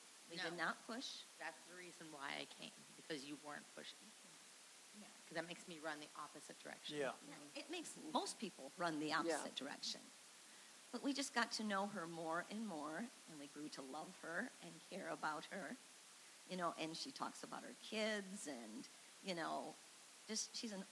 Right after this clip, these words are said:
Speaker 1: awesome mother and wife, but she needed the Lord. <laughs> And as,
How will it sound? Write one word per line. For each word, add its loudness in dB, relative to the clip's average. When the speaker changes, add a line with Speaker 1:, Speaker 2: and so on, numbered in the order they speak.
Speaker 1:
awesome 4
mother 4
and -2
wife, 0
but -2
she 4
needed 2
the 2
Lord. 0
<laughs> 12
And 4
as, 4